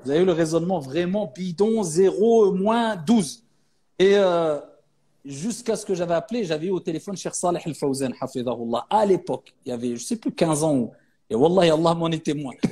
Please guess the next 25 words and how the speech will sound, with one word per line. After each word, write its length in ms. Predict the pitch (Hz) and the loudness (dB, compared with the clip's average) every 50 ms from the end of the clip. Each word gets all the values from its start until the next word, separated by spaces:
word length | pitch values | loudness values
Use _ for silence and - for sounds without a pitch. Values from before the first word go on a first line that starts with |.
| - - | -4 -10
Et 80 | 160 139 | -8 -2
quand 100 | - 202 | 0 0
je 120 | - 143 170 | 0 2 2
lui 80 | 190 | 2
avais 160 | 190 175 180 | 4 4 2
parlé 260 | 175 202 196 180 - 180 | 2 2 2 2 2 0
de 60 | - | 0
ça, 380 | - - 269 294 339 - - _ _ _ _ _ _ _ _ _ _ _ - | 0 0 0 -2 -2 -8 -18 _ _ _ _ _ _ _ _ _ _ _ -2
tout 140 | 330 349 269 | -2 -2 -2
de 60 | - | -2
suite, 420 | - - - 226 247 226 - - 196 | -6 -8 -4 -2 -2 -2 -2 -4 -8
il 120 | 190 175 | -4 -2
avait 180 | 180 170 165 170 | -2 -2 -2 -6
dit, 180 | 147 147 175 | -8 -8 -8
mais 140 | 160 151 139 _ _ - | -8 -8 -8 _ _ -16
qui, 520 | - - 403 415 381 349 294 214 - - _ - | -10 -8 -6 -6 -4 -4 -4 -4 -6 -8 _ -12
qui, 360 | - - 247 226 185 - - - | -6 -2 -2 -2 -2 -4 -10 -10
qui 180 | - - 226 208 | -4 -4 -4 -2
te 100 | - 170 | 0 -2
dit 220 | 151 139 190 226 | -2 0 -2 -2
de 120 | 165 160 | -2 -2
t'imposer, 760 | 143 - - - 214 208 202 - - 190 170 160 147 165 196 151 | -4 -4 0 0 0 0 0 -2 0 0 0 0 0 -4 -6 -2
d'imposer 520 | 143 170 175 170 - 185 180 156 196 226 | -2 -2 -2 -2 -2 -2 0 0 0 -2
ce 160 | 202 - 185 | 0 0 0
nom-là 360 | 170 170 175 170 170 190 214 | 2 2 0 0 2 2 2